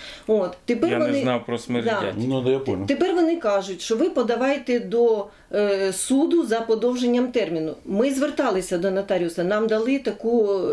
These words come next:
Speaker 1: таке пояснення, письмове в нас, кстати, є пояснення, що ми не можемо звернутися до суду, так як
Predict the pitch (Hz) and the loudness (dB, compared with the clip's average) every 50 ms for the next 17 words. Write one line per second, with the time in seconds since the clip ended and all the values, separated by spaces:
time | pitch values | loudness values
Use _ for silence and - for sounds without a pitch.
0 | - - 220 208 - 247 240 240 240 220 202 185 175 180 - - 190 202 208 226 | 0 0 -2 -2 -2 -2 0 0 0 0 0 0 -2 -2 -4 -4 -2 0 0 0
1 | 226 226 - 254 240 - - 208 196 180 170 170 165 170 175 170 170 - - - | -2 -2 -2 -2 -2 0 0 0 2 2 2 0 0 -2 -2 -4 -6 -8 -12 -10
2 | - - 170 165 - 185 175 170 180 170 - - 226 254 262 302 311 302 311 - | -4 -4 -4 -4 -2 -2 0 0 -2 -2 -2 -4 -2 0 0 0 0 0 -2 -4
3 | 196 185 180 180 - - - - - - - - - - - - 254 254 254 233 | -4 -4 -4 -6 -10 -14 -16 -16 -16 -16 -18 -12 -8 -6 -2 0 2 2 2 2
4 | - - - - - - 208 220 262 277 277 269 262 262 262 254 233 202 202 196 | 0 -2 -8 -12 -6 0 0 2 2 2 2 2 2 2 2 2 0 0 -2 -2
5 | 180 175 175 175 202 208 196 185 185 190 175 - 196 185 196 208 208 - 294 247 | -2 -4 -2 -2 -2 0 0 0 -2 -4 -4 -2 -2 0 0 -2 0 0 -2 -2
6 | - - - 233 226 226 233 226 226 - - | -2 -2 -2 -2 0 0 0 -2 -2 -6 -12